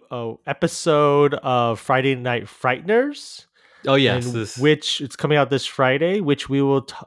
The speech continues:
Speaker 1: discuss because Audrey picked this film from last time. So, as you know, uh, every episode, by the end of the episode, we rotate who will pick the next film to watch. It has to be related to horror.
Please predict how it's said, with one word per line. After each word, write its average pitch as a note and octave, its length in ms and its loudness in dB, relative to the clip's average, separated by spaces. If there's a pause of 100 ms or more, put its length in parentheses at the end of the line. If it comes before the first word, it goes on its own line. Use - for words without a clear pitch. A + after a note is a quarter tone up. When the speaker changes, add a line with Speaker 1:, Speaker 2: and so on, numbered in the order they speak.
(140)
Speaker 1:
discuss A3+ 760 2
because C#3+ 500 0
Audrey C3+ 460 -2
picked - 320 -12
this - 240 -4
film G2+ 460 -4 (280)
from G#2+ 180 -6
last B2+ 260 0
time. A2+ 100 -4
So, C3+ 360 2 (400)
as B2+ 220 2
you D3 80 0
know, B2 500 4
uh, A2 260 -4
every B2 200 0
episode, A2 600 0
by G#2+ 120 0
the A2 140 -2
end A#2 140 -4
of A#2+ 60 0
the A#2+ 60 -2
episode, A2+ 580 -4 (440)
we A#2 340 -2
rotate C#3 720 2
who C3+ 100 -4
will B2 140 0
pick - 300 -12
the A2+ 80 -8
next A2+ 300 -8
film G2+ 260 -6
to - 100 -12
watch. G2 380 -8
It A#2 120 -8
has A#2 280 -2
to B2 120 -4
be A2+ 160 -2
related G#2 420 -4
to A2+ 80 -16
horror. F#2+ 520 -6